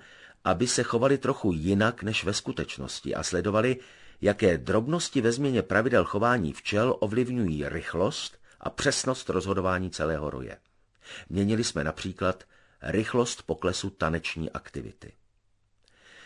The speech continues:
V přírodě průměrná pátračka snižuje intenzitu tance o patnáct tanečních okruhů při každém návratu k roji. Proto jsme zkoušeli, co se stane,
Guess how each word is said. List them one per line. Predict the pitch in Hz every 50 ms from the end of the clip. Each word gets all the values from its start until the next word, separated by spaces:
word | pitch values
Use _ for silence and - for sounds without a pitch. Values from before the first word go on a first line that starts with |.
| - - - -
V | 87 -
přírodě | - - - 190 214 202 180 113 78 71
průměrná | - 78 98 120 127 143 139 123 92 69
pátračka | 65 - 76 82 82 - 101 101 - - - 117 117 120 - - - - - - -
snižuje | - - - 107 117 120 117 135 123 104 90
intenzitu | 80 - - 120 131 127 - 151 151 147 151 147 - 87
tance | - - 98 104 107 - - 113 107 80 - -
o | - 117
patnáct | - 139 143 - - 135 135 139 143 143 - - - - -
tanečních | - 101 113 117 - - - 76 -
okruhů | - 80 - - 101 101 98 107 104 95
při | - - 110
každém | 107 113 107 101 82 78 71 69
návratu | 71 73 80 78 78 80 80 - 80
k | - -
roji. | 71 62 60 58 50 - - _ _ _ _ _ _ _ _ _ _ _ - - - - - -
Proto | 92 107 113 - 135
jsme | - 92 76
zkoušeli, | - - 90 95 - - 76 69
co | - - 69 58
se | - -
stane, | - - - - 80 82 90 101 127 151